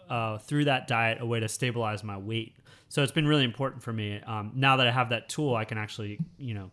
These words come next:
get my weight to where it needs to be. But, uh, the, the real cool thing for me in not eating sugar and, and a lot of these whites is that I've been, like, much more in tune with my body,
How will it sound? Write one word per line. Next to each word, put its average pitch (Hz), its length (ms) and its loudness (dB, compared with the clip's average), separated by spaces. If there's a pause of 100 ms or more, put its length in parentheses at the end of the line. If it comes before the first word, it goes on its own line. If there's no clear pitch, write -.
get - 120 0
my 123 140 -2
weight 117 280 -4
to - 100 -8
where 107 180 -4
it 101 80 -12
needs 107 200 -6
to 107 80 -8
be. 104 200 -4 (380)
But, 135 260 0
uh, - 40 -10 (180)
the, 156 440 4
the 139 120 0
real 190 520 2 (180)
cool 196 180 6
thing 160 220 0
for 147 120 -2
me 131 320 0
in 113 80 -2
not 120 240 0
eating 120 160 -2
sugar 120 460 -2
and, 107 260 -4
and 107 200 -4
a 113 60 -12
lot 113 160 0
of 110 60 -2
these 110 180 -4
whites 110 440 -2
is 107 60 -6
that 113 120 0
I've 113 160 -2
been, 117 240 -2
like, 113 180 -4
much 123 220 -2
more 117 100 -4
in 107 100 -6
tune 120 240 -4
with 117 140 -8
my 104 120 -8
body, 110 400 -6